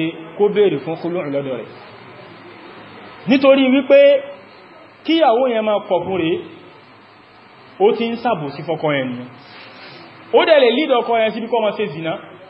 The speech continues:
even tó ń ti ẹwà responsible ẹ̀. Wọn ò kí ń fi àìdá, wọn kì í fi ń kọ àìdá. Kóbìnrin kó kọ̀ fún ya ọkọ rẹ̀ àìdá ni,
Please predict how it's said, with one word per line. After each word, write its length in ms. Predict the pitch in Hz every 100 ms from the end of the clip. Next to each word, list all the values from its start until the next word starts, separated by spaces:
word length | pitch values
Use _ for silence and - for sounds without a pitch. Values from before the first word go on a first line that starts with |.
| - -
even 260 | 269 247
tó 80 | 220
ń 80 | 220
ti 100 | 214
ẹwà 240 | 190 175
responsible 580 | 165 - 190 202 202 185
ẹ̀. 80 | 131 - - - - - - -
Wọn 140 | 220 226
ò 60 | 180
kí 100 | 240
ń 100 | 254
fi 160 | 247 226 220
àìdá, 380 | 175 180 180 208 208
wọn 160 | 214 175
kì 60 | 196
í 40 |
fi 100 | 214
ń 80 | 208
kọ 100 | 190
àìdá. 260 | 156 147 160 - - - - - - - - - - - - 339 -
Kóbìnrin 460 | 339 294 254 254
kó 100 | 277
kọ̀ 160 | 285 226
fún 160 | 196 254
ya 100 | 240
ọkọ 240 | 226 220 220 202
rẹ̀ 120 | 175
àìdá 360 | 165 160 180
ni, 80 | 170